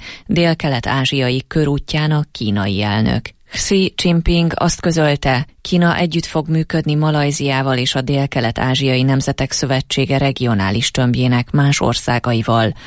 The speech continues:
az egyoldalúság ellen. Megválasztotta Szerbia új kormányát a parlament. Az új miniszterelnök a politikai múlttal nem rendelkező Gyuro Macut endokrinológus lett.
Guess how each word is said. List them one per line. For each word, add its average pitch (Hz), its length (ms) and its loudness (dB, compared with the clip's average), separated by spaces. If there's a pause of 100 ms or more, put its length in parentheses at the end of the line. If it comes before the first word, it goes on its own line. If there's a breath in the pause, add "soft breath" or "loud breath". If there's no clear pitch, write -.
(220 loud breath)
az - 200 -4
egyoldalúság - 960 -2
ellen. - 680 -2 (300)
Megválasztotta 160 880 0
Szerbia 151 680 0
új 143 180 0 (100)
kormányát 123 680 0
a 101 180 -2
parlament. 113 720 0 (380 loud breath)
Az 175 200 0
új 175 180 2
miniszterelnök 151 840 0
a 135 60 0
politikai 139 640 0
múlttal 143 440 2
nem 151 200 2
rendelkező 131 880 0 (240 loud breath)
Gyuro 170 400 0
Macut 139 460 -2
endokrinológus 107 1160 -2
lett. - 600 -8